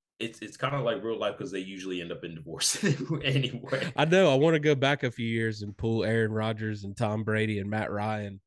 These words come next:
Speaker 2: into the, uh, huddle and be like, "Fellas, you might not believe me."
Speaker 1: <laughs> Right.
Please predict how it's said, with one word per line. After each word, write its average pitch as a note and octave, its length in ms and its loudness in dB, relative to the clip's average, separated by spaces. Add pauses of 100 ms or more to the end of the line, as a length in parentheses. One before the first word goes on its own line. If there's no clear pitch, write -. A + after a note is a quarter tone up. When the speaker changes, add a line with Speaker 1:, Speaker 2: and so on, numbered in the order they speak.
Speaker 2:
into G#2 580 -4
the, G2+ 300 -6
uh, G2+ 180 -6 (160)
huddle A2 360 -4
and F#2 100 -10
be F#2 80 -8
like, F#2 140 -8 (100)
"Fellas, - 420 -18 (1600)
you G2+ 120 -4
might G#2 260 0
not G2 220 -4
believe F#2+ 320 -6
me." - 200 -12 (500)
Speaker 1:
<laughs> C#3 200 2
Right. G2 440 0